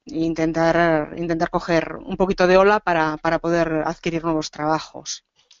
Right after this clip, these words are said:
No, no hay, no hay una fórmula exacta, o sea, estamos viendo que gente con muchísima experiencia está tirando precios y está cobrando, ver-, vamos, mm,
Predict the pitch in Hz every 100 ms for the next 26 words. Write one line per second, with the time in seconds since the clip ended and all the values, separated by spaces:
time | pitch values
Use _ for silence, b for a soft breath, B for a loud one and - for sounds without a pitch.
0 | _ _ _ _ _ _ _ 180 175 175
1 | 165 156 190 190 190 175 190 180 170 165
2 | 160 156 - 143 156 160 156 147 - _
3 | _ _ _ _ _ _ 175 175 175 185
4 | 185 175 185 185 185 180 175 175 175 -
5 | 175 185 190 190 175 175 175 170 170 165
6 | 190 - 202 214 - - B B B B
7 | B - 165 165 170 175 175 185 180 175
8 | 170 147 170 156 - - - - 95 -